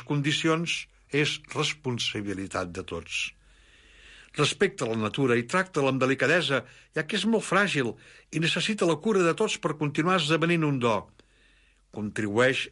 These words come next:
a mantenir l'harmonia entre la natura, la persona i les persones. Pensa sempre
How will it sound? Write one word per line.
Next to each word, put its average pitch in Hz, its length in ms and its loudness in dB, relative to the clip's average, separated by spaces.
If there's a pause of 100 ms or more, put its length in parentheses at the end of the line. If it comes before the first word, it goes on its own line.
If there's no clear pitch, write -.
a 120 80 0
mantenir 131 480 2
l'harmonia 139 640 2 (100)
entre 156 460 0 (680)
la 156 160 0
natura, 139 400 2 (560)
la 151 240 0
persona 127 640 0 (260)
i 185 240 0
les 147 240 -2
persones. 110 580 -2 (1160)
Pensa 110 320 -2
sempre 123 540 0